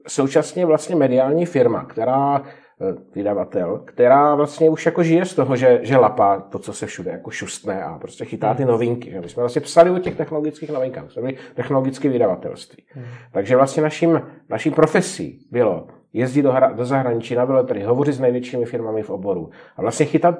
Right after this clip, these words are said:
Speaker 1: trendy, které se jakoby blíží. Všechny nás to zajímalo, byli jsme tím hodně žili, jsme,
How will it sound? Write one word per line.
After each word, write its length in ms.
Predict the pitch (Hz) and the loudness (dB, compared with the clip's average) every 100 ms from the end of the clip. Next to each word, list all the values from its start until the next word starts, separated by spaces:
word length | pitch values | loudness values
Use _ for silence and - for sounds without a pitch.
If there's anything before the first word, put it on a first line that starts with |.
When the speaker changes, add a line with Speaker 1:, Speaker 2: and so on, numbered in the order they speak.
| - | -2
Speaker 1:
trendy, 320 | 151 151 151 | 2 4 2
které 340 | 156 147 139 135 | 0 -2 -2 -2
se 260 | 147 147 - | -4 -6 -8
jakoby 280 | - 160 156 | -12 -6 -4
blíží. 560 | 113 90 85 80 - _ _ _ | -4 -8 -12 -14 -18 _ _ _
Všechny 240 | - 117 | -8 -4
nás 160 | 131 123 | -2 0
to 80 | 156 | 2
zajímalo, 420 | 131 120 104 92 | 6 6 4 0
byli 160 | 95 98 | -2 -8
jsme 140 | - | -10
tím 140 | - 110 | -6 -4
hodně 260 | 98 110 | -2 -2
žili, 260 | 110 92 82 | -2 -4 -8
jsme, 220 | - - | -12 -18